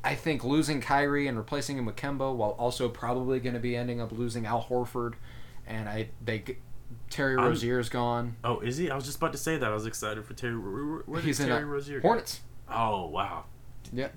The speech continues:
Speaker 2: Did they, did
Speaker 1: It was
Speaker 2: they
Speaker 1: like a sign and trade deal
Speaker 2: Okay, that's what
Speaker 1: that
Speaker 2: I was
Speaker 1: they did
Speaker 2: thinking.
Speaker 1: there, 'cause
Speaker 2: Okay.
Speaker 1: that, that also involved the Nets with Kyrie Irving.
Speaker 2: Okay.
Speaker 1: So going into that,
Speaker 2: <laughs>
Speaker 1: Kyrie Irving and Kevin Durant are going to play for the Brooklyn Nets next season.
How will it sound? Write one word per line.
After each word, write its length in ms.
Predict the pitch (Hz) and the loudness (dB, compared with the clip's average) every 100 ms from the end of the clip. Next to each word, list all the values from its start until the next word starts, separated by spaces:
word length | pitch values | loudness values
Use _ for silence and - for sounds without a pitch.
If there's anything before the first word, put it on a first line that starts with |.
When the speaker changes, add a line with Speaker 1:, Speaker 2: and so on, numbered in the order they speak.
| 107 | -4
Speaker 2:
Did 120 | 117 | 0
they, 140 | 156 180 | 2 0
did 140 | 113 | 2
Speaker 1:
It 60 | 131 | 4
was 100 | 151 | 8
Speaker 2:
they 60 | 170 | 8
Speaker 1:
like 60 | |
a 20 | 139 | 6
sign 340 | - 147 143 | 6 6 6
and 100 | 135 | 2
trade 280 | 113 120 107 | 2 2 0
deal 160 | 107 101 | -2 -2
Speaker 2:
Okay, 180 | 113 92 | -2 -2
that's 180 | 92 95 | -4 -2
what 140 | 117 | -2
Speaker 1:
that 60 | 117 | -2
Speaker 2:
I 40 | |
was 40 | 113 | -2
Speaker 1:
they 60 | 110 | -4
did 80 | |
Speaker 2:
thinking. 80 | 107 | -4
Speaker 1:
there, 140 | 95 90 - - | -6 -8 -12 -2
'cause 220 | 143 127 | 0 2
Speaker 2:
Okay. 80 | 127 | 2
Speaker 1:
that, 80 | 131 | 4
that 140 | 135 | 6
also 280 | 135 131 131 | 8 6 2
involved 360 | 117 120 113 | 4 4 4
the 60 | 104 | 0
Nets 420 | 107 107 92 - | -2 -4 -4 -6
with 200 | 113 98 | -6 -6
Kyrie 340 | - 110 104 101 | -4 -2 -2 -4
Irving. 300 | 104 87 85 | -4 -6 -6
Speaker 2:
Okay. 280 | 92 87 73 - - | -6 -6 -8 -8 0
Speaker 1:
So 320 | 185 208 233 175 | 6 8 6 2
going 260 | 151 151 | 4 6
into 160 | 151 131 | 6 6
that, 360 | 147 190 156 - - - - - | 8 8 6 -2 -10 -10 -10 -10
Speaker 2:
<laughs> 460 | - - - - - | -8 -6 -8 -10 2
Speaker 1:
Kyrie 380 | 185 214 226 180 | 10 10 10 8
Irving 340 | 175 165 160 | 6 6 4
and 100 | 127 | 0
Kevin 300 | - 151 151 | 2 2 2
Durant 440 | 127 117 123 123 123 | 2 4 4 2 2
are 120 | 110 | -2
going 420 | 107 127 139 139 | 0 -2 0 -2
to 100 | 123 | -2
play 300 | 113 131 120 | -4 0 0
for 160 | 113 117 | 0 -2
the 100 | 101 | -4
Brooklyn 500 | 101 120 120 123 110 | -2 -2 -2 -2 0
Nets 320 | 104 - - | -2 -4 -8
next 240 | 90 - | -8 -8
season. 260 | - - - | -10 -12 -14